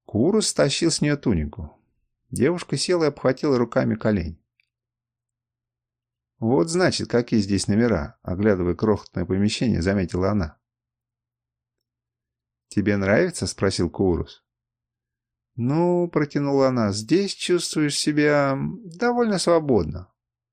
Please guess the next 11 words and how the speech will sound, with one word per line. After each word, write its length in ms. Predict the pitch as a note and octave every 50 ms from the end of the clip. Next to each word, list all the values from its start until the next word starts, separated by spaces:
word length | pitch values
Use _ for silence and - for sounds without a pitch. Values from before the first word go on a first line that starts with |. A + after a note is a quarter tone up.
| _ _ _ _ _ _ _ _ _ _ _ _ _ _ _ _ _ _ _ _ _ _ _ _ _ _ _ _ _ _ -
"Это 340 | - D3 F#3+ G#3+ - A3+
точно", — 420 | A3 - E3+ C3+ G#2+ F2 - E2+ D#2+
согласился 640 | - F#2+ E2+ F#2+ G#2 G#2+ - - F#2+ F2 - - E2
Курус. 540 | - - - E2 D#2 - - - - _ _ _ _ _ _ _ _ _ _ _ _ _
"Я 340 | - G2 F2 F#2 A2 D3 F3+
вижу, 240 | G3 G3+ G3 G3 F#3+
тебя 260 | - G3+ F#3 F#3+ F#3
следует 420 | F3 - F#3+ F3 E3+ F3 E3 E3 -
приводить 440 | - D#3 D#3 D#3 D3+ C#3+ C#3 C3
сюда 240 | - - C#3+ C#3 C3+
почаще". 640 | C3+ - D#3+ D#3+ - C#3 C3 A#2+ - - - -